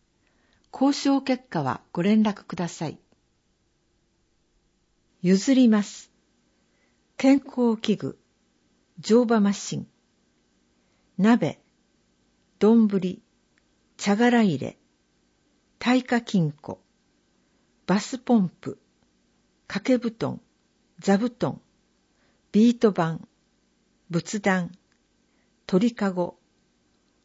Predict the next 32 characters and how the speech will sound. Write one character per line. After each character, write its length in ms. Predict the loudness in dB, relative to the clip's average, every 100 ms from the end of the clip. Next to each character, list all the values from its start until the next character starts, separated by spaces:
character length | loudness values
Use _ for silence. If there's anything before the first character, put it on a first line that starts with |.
| 0
本 260 | 4 6
郷 260 | 4 4 2
中、 520 | -2 -4 -2 -4 -8 _ _ _ _ -4
夏 500 | -4 -2 -4 -4 _
冬 340 | -6 0 2 4
用 220 | 4 2
制 280 | -2 -2 -2
服、 420 | -2 -10 -12 -12 -14 _ _ _ _ _ _ _ _ _ _ _ -6
女 120 | -6
子 300 | -4 -4 0
用 420 | 0 0 -4 -8 _ -12
百 300 | -8 -4 -2
五 120 | -2
十 140 | -2
セ 240 | -10 -8 -10
ン 80 |
チ、 300 | -10 -16 -20 _ _ _ _ _ _ _ _ _ _ _ _ _ _
ベ 160 | 2 4
ビ 260 | 6 4
ー 40 | 4
布 100 | 0
団 260 | 2 2
セ 200 | 0 -4
ッ 60 | -8 _ -20
ト。 140 | -20 _ _ _ _ _ _ _ _ _ _ _ _ _ _ _ _ _ _ _ _ _ _ _ _ -6
譲 260 | -4 0 -2
っ 40 |
て 220 | -2 -4
く 120 | -2 -2
だ 100 | -2
さ 240 | -2 -4
い。 160 | -4